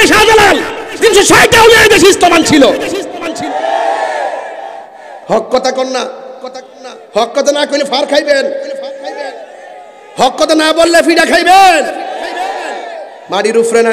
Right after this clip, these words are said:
নিচে? আর যদি আল্লাহ যদি ধরে, মানে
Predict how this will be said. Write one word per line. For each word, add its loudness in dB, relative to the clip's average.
নিচে? -2
আর -2
যদি -2
আল্লাহ -2
যদি -2
ধরে, 4
মানে 0